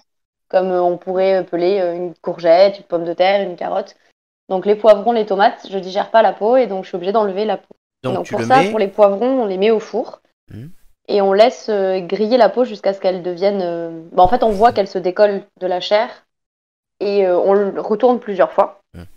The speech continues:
Speaker 1: les poivrons. Et une fois que toutes les, toutes les faces, en fait, se sont décollées, on enlèvera les... la peau.
Speaker 2: D'accord.
Speaker 1: Donc, pendant que les poivrons sont au four,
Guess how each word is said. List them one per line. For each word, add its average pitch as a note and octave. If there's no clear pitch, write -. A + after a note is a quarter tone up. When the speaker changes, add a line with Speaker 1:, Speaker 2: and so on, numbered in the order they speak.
Speaker 1:
les F#3
poivrons. F#3
Et A#3+
une G3
fois A3+
que A3
toutes -
les, F3+
toutes G3
les F3+
faces, G#3
en F3+
fait, G3
se F3+
sont F3
décollées, F3+
on F3+
enlèvera F3
les... E3+
la F3
peau. -
Speaker 2:
D'accord. -
Speaker 1:
Donc, G#3+
pendant D4
que D#4+
les C4
poivrons A#3+
sont A#3
au G3+
four, F3